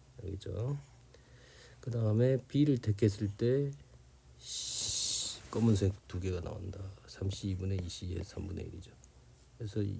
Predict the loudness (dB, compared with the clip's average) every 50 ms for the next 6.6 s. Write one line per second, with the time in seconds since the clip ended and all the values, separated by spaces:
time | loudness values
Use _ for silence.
0 | -6 -8 -6 -2 0 0 2 2 2 2 2 0 0 0 0 0 0 -2 -2 -4
1 | -6 -10 -16 -20 -20 -20 -20 -20 -20 -20 -20 -20 -20 -18 -18 -18 -18 -18 -20 -20
2 | -20 -20 -20 -14 -4 0 2 4 6 6 6 8 8 8 8 8 6 6 6 6
3 | 6 6 6 6 4 4 2 2 2 2 2 2 4 2 0 -2 -4 -8 -16 -20
4 | -20 -20 -14 -6 -2 0 2 2 2 4 6 6 8 8 8 8 6 4 2 0
5 | -2 0 2 2 4 4 4 4 4 2 0 -2 -2 -2 -2 -2 -4 -4 -4 -4
6 | -4 -4 -4 -4 -4 -6 -8 -8 -10 -10 -8 -8